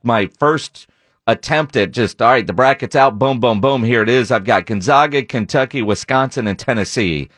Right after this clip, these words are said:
in my Final Four, and Kentucky beating Wisconsin in the championship game. Then I went, I've got Kentucky winning the whole damn thing.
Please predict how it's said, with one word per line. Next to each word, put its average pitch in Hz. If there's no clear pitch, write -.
in 113
my 101
Final 101
Four, 80
and 95
Kentucky 117
beating 113
Wisconsin 101
in 90
the 78
championship 90
game. 80
Then 117
I 117
went, 120
I've 160
got 180
Kentucky 127
winning 123
the 85
whole 113
damn 123
thing. 98